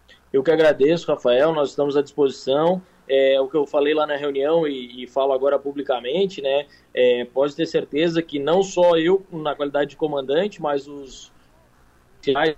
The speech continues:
aqui de Jaguaruna, é, fazem um esforço, é, tremendo pra fazer a segurança pública. Então nós, nós estaremos aí no front lutando por, por Jaguaruna,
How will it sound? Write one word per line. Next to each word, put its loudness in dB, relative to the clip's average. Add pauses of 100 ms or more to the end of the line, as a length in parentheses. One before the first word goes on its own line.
aqui -6
de -14
Jaguaruna, 2 (300)
é, 4
fazem 0
um -2
esforço, 0 (440)
é, 2 (440)
tremendo 0
pra -2
fazer -2
a 0
segurança -6 (500)
pública. -8
Então -2
nós, 0
nós 0
estaremos -2
aí 2
no 2
front -2
lutando 0
por, -4
por -10
Jaguaruna, -2